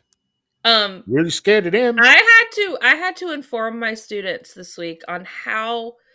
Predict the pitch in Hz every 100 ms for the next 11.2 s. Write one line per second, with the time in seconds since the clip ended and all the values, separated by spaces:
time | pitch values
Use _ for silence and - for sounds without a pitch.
0 | _ _ _ _ _ _ _ _ _ -
1 | 208 _ - 208 208 214 - 202 202 208
2 | 202 202 185 180 180 - - 196 175 151
3 | 139 - - 202 _ _ _ _ _ -
4 | 196 - 196 190 214 220 202 175 175 175
5 | 175 156 156 156 165 180 165 147 143 175
6 | 165 160 - 165 165 147 - - 160 160
7 | - - - _ _ 139 123 123 107 -
8 | 117 131 113 131 143 170 185 _ _ _
9 | _ _ _ _ _ _ _ _ _ -
10 | 240 247 262 247 233 233 226 226 190 123
11 | 95 -